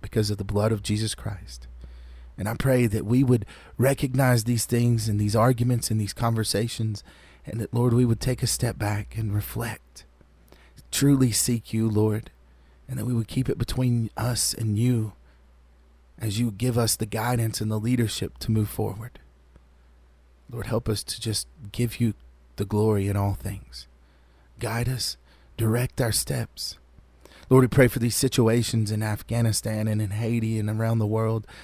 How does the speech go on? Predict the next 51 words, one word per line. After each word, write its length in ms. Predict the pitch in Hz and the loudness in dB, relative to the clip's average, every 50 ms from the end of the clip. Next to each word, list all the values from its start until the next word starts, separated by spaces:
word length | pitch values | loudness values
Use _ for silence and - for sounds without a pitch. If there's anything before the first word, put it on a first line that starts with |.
| - - - | -20 -6 -4
the 80 | - | -2
struggles 460 | - - - 101 107 123 120 123 110 107 | -2 0 0 2 2 4 2 2 2 2
that 80 | 113 | 0
we're 100 | 76 107 | 0 0
seeing. 480 | 107 - - 127 123 120 117 120 117 113 - - - - - - - - _ | -2 0 2 2 2 2 2 0 0 -2 -6 -12 -20 -20 -20 -20 -20 -12 _
Lord, 220 | - 113 117 113 110 | 0 2 2 2 2
I 20 | |
pray 320 | 101 - - 127 123 123 120 | -2 -2 0 2 4 4 4
that 120 | 113 113 | 2 0
you 140 | 92 113 117 | 0 0 0
would 100 | 113 113 | 0 0
just 180 | 110 110 104 - | -2 -4 -6 -4
touch 260 | - 120 117 - - | -6 -8 -8 -8 -8
each 400 | - 123 120 - - - - - - - _ - | -10 -10 -10 -8 -8 -8 -8 -10 -14 -20 _ -6
individual 720 | - 127 127 123 113 110 120 120 110 113 113 110 110 107 - - _ _ _ _ _ - - - - _ _ _ _ - - _ _ - | -2 0 0 0 0 0 -2 -2 0 -2 -2 -2 -4 -8 -12 -16 _ _ _ _ _ -20 -20 -20 -20 _ _ _ _ -18 -18 _ _ -8
that's 220 | 113 107 - - | -8 -6 -2 -2
involved. 540 | 120 110 104 113 113 117 120 117 123 - - - | 0 0 0 0 0 0 0 -2 -4 -6 -10 -6
Lord, 280 | - 123 123 120 113 104 | -2 0 0 0 0 -2
that 120 | 113 - | -2 0
they 120 | - 117 | 2 4
would 140 | 123 123 117 | 4 2 2
feel 300 | - - - 131 131 127 | 0 -2 0 2 2 2
a 60 | 120 | 2
touch 340 | 110 - - - 120 - - | -2 -4 -4 -6 -4 -4 -6
from 240 | - - 117 110 110 | -8 -4 -2 0 0
you, 220 | 110 117 117 120 | 2 2 0 0
that, 160 | 110 113 - - | 0 -2 -4 -4
God, 240 | 120 120 120 117 | -4 -4 -2 -2
you 100 | 113 113 | -2 -2
would 140 | 113 110 - | -2 -2 -2
protect 480 | - 110 - - - 131 123 - - - | -4 -6 -6 -4 -6 -6 -6 -6 -6 -2
those 300 | 120 123 120 117 113 - | 0 0 0 0 -2 -4
who 100 | - 113 | -4 -2
need 180 | 110 117 117 | 0 0 0
to 60 | 113 120 | 0 0
be 120 | 110 113 | -2 0
protected. 640 | 107 - 101 - - 110 110 - - - 127 - - - - - - - - - - - - - - - - _ - - _ - _ _ _ - - | 0 -2 -6 -2 -2 -2 -2 -2 -6 -12 -12 -12 -14 -18 -20 -20 -20 -20 -20 -20 -20 -20 -20 -20 -20 -20 -20 _ -20 -20 _ -20 _ _ _ -20 -18
But 120 | - 135 | -8 -4
Lord, 140 | 117 123 127 | -2 0 0
I 60 | 120 | 0
pray 260 | - - 135 131 135 | 0 0 2 2 4
that 100 | 127 123 | 2 2
you 100 | 110 117 | 2 2
be 120 | 113 107 104 | 0 0 -2
glorified 680 | 107 110 117 120 127 131 127 - - 123 120 117 110 | -2 0 0 2 2 2 2 0 0 -2 0 0 0
in 80 | 107 107 | 0 0
the 80 | 107 104 | 0 -2
lives 380 | 107 110 113 117 117 - - | -2 -2 -4 -4 -4 -4 -6
of 100 | 98 101 | -8 -8
your 100 | 107 110 | -8 -10
children 540 | - - - - 120 120 117 113 110 113 113 | -10 -6 -2 0 0 0 0 -2 -4 -4 -8